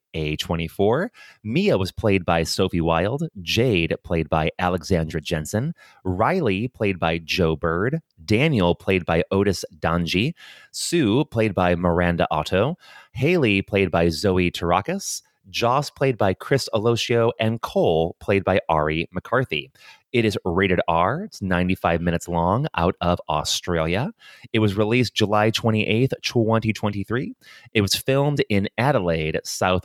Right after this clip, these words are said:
Australia, in Australia, of course. Budget, four and a half million, and it grossed ninety-two million at the box office. Um, this was not my first watch, but I believe it was for you, Andrew. So tell me what you thought.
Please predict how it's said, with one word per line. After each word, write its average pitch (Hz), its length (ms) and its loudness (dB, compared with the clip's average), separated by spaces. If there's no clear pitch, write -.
Australia, 87 640 0
in 95 280 -2
Australia, 80 420 -8
of 85 80 -14
course. 165 320 -6
Budget, 139 400 0
four 147 220 -2
and 147 100 -2
a - 20 -2
half 135 240 -4
million, 139 480 -2
and 95 140 -2
it 90 160 -6
grossed 101 480 0
ninety-two 113 1120 0
million 90 520 0
at 78 140 -4
the - 80 -4
box 78 300 -4
office. - 460 -6
Um, 104 760 0
this 120 400 -2
was 107 800 2
not 95 300 0
my 101 260 0
first - 340 -2
watch, 80 260 0
but 110 100 2
I 110 60 4
believe 113 320 0
it 226 100 0
was 120 220 0
for - 220 -2
you, 104 260 2
Andrew. 82 460 0
So 92 220 2
tell - 180 -2
me 87 60 0
what 98 140 0
you - 60 -4
thought. 233 240 0